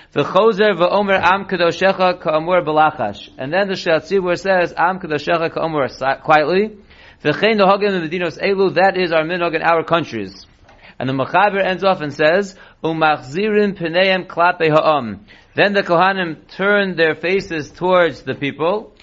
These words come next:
"V'imhu echad eino korei lo." If there's only one Kohen that is duchening, they don't call out Kohanim to him.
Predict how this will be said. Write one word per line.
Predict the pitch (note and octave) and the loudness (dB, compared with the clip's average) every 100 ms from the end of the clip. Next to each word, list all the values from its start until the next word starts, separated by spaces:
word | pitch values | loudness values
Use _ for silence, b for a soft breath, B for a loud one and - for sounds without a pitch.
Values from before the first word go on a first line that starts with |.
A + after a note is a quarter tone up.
| B B - | B B -18
"V'imhu | B2+ D#3+ D3+ C#3+ D#3 | -8 -4 -2 -2 2
echad | G3+ - G#3 G3+ G3 | 2 2 2 0 2
eino | G3+ G#3 G3 | 2 2 0
korei | F#3+ F#3+ E3+ | 2 2 2
lo." | C3+ A#2+ G#2+ | 0 0 -2
If | A#2+ | -4
there's | C#3 | -4
only | - G#3 G3+ | -2 0 2
one | E3 F3+ G3 | 2 2 0
Kohen | F3 F3+ F#3+ F3+ | -2 0 0 2
that | E3 | 2
is | D3+ E3 | 0 -2
duchening, | F#3+ F#3+ F#3+ F#3+ | -4 -4 -4 -2
they | D#3+ | 0
don't | E3+ F#3 | 0 -2
call | F3+ E3+ | -2 2
out | E3 F3+ F3 | 4 4 2
Kohanim | D3 C#3 E3 F3+ F#3 | -2 0 0 0 -4
to | F3+ | -2
him. | F#3 A3 A#3+ | -2 -4 -8